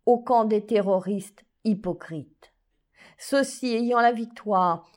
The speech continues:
il jugea opportun de se ranger définitivement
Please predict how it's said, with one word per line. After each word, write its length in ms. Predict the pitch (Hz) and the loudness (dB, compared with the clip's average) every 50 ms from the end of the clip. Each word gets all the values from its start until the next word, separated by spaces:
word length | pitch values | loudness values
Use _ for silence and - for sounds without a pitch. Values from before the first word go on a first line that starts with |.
| _ - | _ -2
il 240 | - 220 226 233 254 | 0 0 0 0 0
jugea 380 | 214 240 262 247 254 247 220 226 | 0 -2 0 2 4 4 6 4
opportun 560 | 226 220 - 220 202 - - - 214 208 208 | 4 2 0 0 0 0 -2 0 0 2 2
de 160 | 208 196 196 | 0 -2 -6
se 160 | 196 - 240 | -6 -4 -4
ranger 380 | 214 208 226 220 214 220 233 214 | -4 -2 -4 -4 -4 -4 -4 -4
définitivement 1160 | 185 214 233 233 - 254 247 247 233 233 233 - 220 202 180 185 190 190 180 175 185 - _ | -4 -4 -4 -4 -4 -4 -4 -2 -4 -4 -4 -6 -6 -6 -6 -6 -4 -4 -6 -6 -8 -12 _